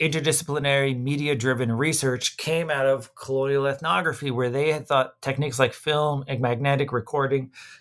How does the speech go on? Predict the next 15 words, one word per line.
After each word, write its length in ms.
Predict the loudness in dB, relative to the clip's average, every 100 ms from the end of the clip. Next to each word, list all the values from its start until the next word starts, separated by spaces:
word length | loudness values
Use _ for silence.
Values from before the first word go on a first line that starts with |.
| _
could 100 | -4
help 260 | 2 2 2
explain 540 | -4 -4 2 2 0
cultural 400 | 0 0 2 -2
systems. 640 | 0 0 0 -4 -6 -6 -8 -14 -14 -14 -12
And 160 | -4 0
they 140 | 2
really 360 | 0 -2 -2 0
approached 420 | 2 4 2 2
their 160 | 0 2
research 480 | 2 0 2 0 0
in 160 | -2
sites 480 | 0 4 4 4 0
like 400 | 2 2 0 -8 -12
Bali 840 | -10 -10 -4 0 0 -2 -6 -10